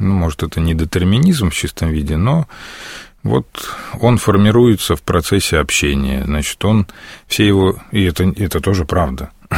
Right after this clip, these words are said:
Да, его, он наследует черты характеров родителей, что-то воспринимает из общения в школе, в детском садике,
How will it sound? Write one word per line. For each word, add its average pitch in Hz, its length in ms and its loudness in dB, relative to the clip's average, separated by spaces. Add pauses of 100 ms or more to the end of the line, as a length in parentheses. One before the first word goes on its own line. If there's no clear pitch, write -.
(320)
Да, 76 340 -6
его, 73 400 -2 (440)
он 87 160 0
наследует 85 560 0
черты - 320 -4
характеров 76 800 -2
родителей, 69 800 -4
что-то - 380 -8
воспринимает 73 680 -4
из 73 140 -4
общения 71 640 -2
в - 80 -12
школе, 71 480 -4 (480)
в - 40 -8
детском 76 320 -4
садике, 71 640 -2